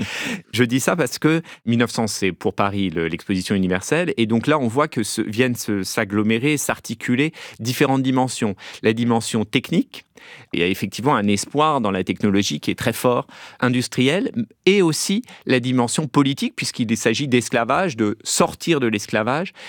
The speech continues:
et donc d'une certaine manière, on voit l'articulation entre les progrès techniques et les éventuels progrès sociaux qui peuvent en découler.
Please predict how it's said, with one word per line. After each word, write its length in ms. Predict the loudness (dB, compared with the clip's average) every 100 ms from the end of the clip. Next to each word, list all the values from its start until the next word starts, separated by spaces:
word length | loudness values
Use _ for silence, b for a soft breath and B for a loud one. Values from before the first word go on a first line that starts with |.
| B
et 140 | 0 2
donc 160 | 2
d'une 160 | 0 0
certaine 260 | 0 2 2
manière, 320 | 2 0 0
on 100 | 0
voit 180 | 2 2
l'articulation 880 | 2 0 -4 0 2 2 2 0 2
entre 280 | 0 2 2
les 200 | 2 2
progrès 320 | 2 0 0
techniques 480 | -2 -2 -2 -4 0
et 180 | 2 4
les 320 | 2 2 2
éventuels 540 | 2 0 -2 0 -2 -4 B 2
progrès 320 | 2 4 2
sociaux 360 | 0 0 0
qui 140 | 0 0
peuvent 260 | 0 0 0
en 100 | 2
découler. 500 | 2 0 -2 -2